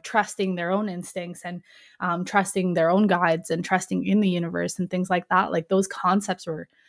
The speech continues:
completely foreign to me. <laughs> So, and then obviously being in, I don't know, like, my,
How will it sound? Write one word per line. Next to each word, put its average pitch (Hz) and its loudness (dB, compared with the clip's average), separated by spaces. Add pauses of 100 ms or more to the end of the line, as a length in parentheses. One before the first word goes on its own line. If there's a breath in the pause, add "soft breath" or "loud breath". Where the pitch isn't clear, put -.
(180 soft breath)
completely 208 -2
foreign 214 -4
to 190 -10
me. - -8
<laughs> - -
So, 240 4 (460 loud breath)
and 214 0
then 208 0
obviously 202 0
being 180 -2
in, 170 -8 (760)
I 190 0
don't 190 0
know, - -8
like, 185 -2
my, 180 2